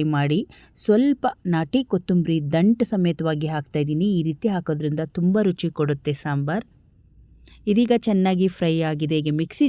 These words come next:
ಜಾರಿಗೆ ಹಾಕಿ ನುಣ್ಣಗೆ ಪೇಸ್ಟ್ ಮಾಡ್ಕೊಂಡು ಪಕ್ಕದಲ್ಲಿ ಇಟ್ಕೊಳ್ಳೋಣ. ಇವಾಗ ಒಂದು ಪಾತ್ರೆ ತೊಗೊಂಡಿದ್ದೀನಿ.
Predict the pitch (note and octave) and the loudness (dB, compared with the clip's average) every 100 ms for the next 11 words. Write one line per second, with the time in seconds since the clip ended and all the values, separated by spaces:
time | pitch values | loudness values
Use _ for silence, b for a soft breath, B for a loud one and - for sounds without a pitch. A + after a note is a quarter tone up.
0 | A3 G3 F3+ E3+ D3 C#3+ - D3+ D3 D3+ | 4 2 2 -2 -4 -6 -4 -2 0 2
1 | G#3+ G#3+ G3+ F3 G#3 B B B _ E3 | 4 4 2 -2 -4 B B B _ 0
2 | E3 - D#3 C#3 C#3+ C#3 C3 F#3+ E4+ - | 0 -2 -2 -2 -2 -2 -2 -2 -4 -4
3 | D4 C4 F3+ E3 D3 C#3 C#3+ C3+ C3+ C3+ | -2 0 0 0 -2 -2 -2 -2 -2 -4
4 | D#3 b b b A3+ C#4 D4+ G3+ A3 - | -8 b b b -2 0 2 0 -2 -4
5 | F#3+ G3+ F3+ E3 C#3+ E3+ E3 D3+ C#3 C#3 | 0 0 2 0 0 -2 -2 0 0 0
6 | C#3+ A3 | 0 -2